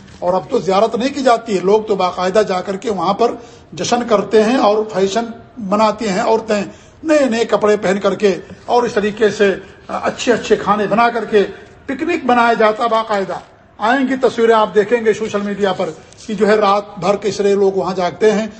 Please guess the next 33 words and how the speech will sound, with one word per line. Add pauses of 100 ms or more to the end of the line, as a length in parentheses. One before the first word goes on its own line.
(120)
اور
کس
طریقے
سے
قبروں
کو
سجایا
جاتا
ہے (260)
پھولوں
کے
ذریعے
سے۔ (500)
تو
باقاعدہ
ایک
پکنک
اور
تفریح
کا
ذریعہ
لوگوں
نے
بنا
لیا
ہے۔ (500)
یہ
سنت
کی
پہ-،
پر
عمل
کرنے